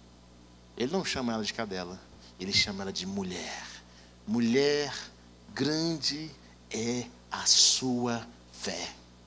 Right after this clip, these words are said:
Seja conforme você deseja." Aquela mulher desprezou a vergonha, desprezou ser ignorada.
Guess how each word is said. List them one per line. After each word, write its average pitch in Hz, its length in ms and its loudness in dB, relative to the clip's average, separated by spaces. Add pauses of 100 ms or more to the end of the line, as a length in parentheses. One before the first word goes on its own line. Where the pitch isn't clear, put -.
(640)
Seja 110 420 0
conforme 135 1040 0 (600)
você 135 800 4 (760)
deseja." 85 560 -2 (2750)
Aquela 135 320 2
mulher 123 300 0
desprezou 113 800 2
a 170 40 4
vergonha, 107 640 -4 (1120)
desprezou 123 1080 4 (220)
ser 131 260 4
ignorada. 107 840 -2